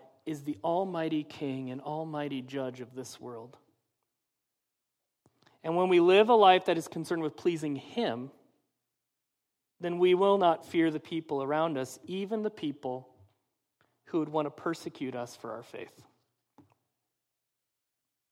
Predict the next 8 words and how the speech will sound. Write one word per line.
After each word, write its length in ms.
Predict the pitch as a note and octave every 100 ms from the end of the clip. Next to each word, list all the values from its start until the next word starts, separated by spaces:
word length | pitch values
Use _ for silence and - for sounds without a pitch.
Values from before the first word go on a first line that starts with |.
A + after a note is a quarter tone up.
| _ _ _ _ _ _ _ _ _ - - -
Let's 140 | F3+
turn 200 | - G#3+
to 100 | F#3+
a 40 | F3+
more 220 | F3 D#3+
positive 640 | - F3+ F#3+ F#3 F3 D#3
reason 580 | E3+ F#3 F#3+ F#3 E3 D3+
for 600 | D#3 - F3 E3+ D#3+ D3+